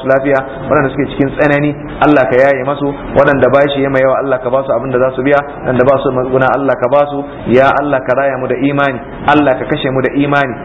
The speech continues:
Allah ka tashe mu cikin mu'minai, Allah ka ji kan iyayenmu da gafara, ya Allah ka kyautata makwancinsu, ya Allah ka haska kabarinsu, wa-, wanda ya fitine mu Allah ka fitine shi, wanda ya addabe mu Allah ka addabe sa,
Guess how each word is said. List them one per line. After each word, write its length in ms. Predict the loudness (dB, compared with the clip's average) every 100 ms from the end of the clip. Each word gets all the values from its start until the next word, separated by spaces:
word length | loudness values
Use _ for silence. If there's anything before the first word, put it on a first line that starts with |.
| -2 2
Allah 240 | 4 2
ka 80 | 2
tashe 240 | 0 0
mu 160 | -2 -2
cikin 160 | -2 0
mu'minai, 720 | 0 0 -2 -4 -10 -8 0 2
Allah 160 | 2
ka 160 | 0 -2
ji 80 | -2
kan 160 | -4
iyayenmu 400 | -2 0 0 -2
da 80 | 0 2
gafara, 640 | 2 4 0 -2 -10 -2
ya 160 | 2 2
Allah 320 | 2 0 -2
ka 160 | -2 -4
kyautata 320 | -4 -2 -2
makwancinsu, 560 | 0 -2 -2 -4 -2 -4 -4 0 4
ya 160 | 4 4
Allah 240 | 2 0
ka 80 | 0
haska 320 | -4 -2 -4
kabarinsu, 560 | 0 0 0 -2 -4 -6 -6 -2 2
wa-, 240 | 4 4 2
wanda 240 | 2 2
ya 120 | 0 -2
fitine 300 | -2 -2 0
mu 60 | 0
Allah 220 | 0 -2
ka 140 | -4
fitine 240 | -6 -2 0 -2
shi, 120 | -4 -8 0
wanda 240 | 2 4
ya 80 | 4 2
addabe 240 | 2 0 0
mu 60 | 0
Allah 240 | 0 -2
ka 160 | -2 -2
addabe 320 | 0 0 0
sa, 120 | -2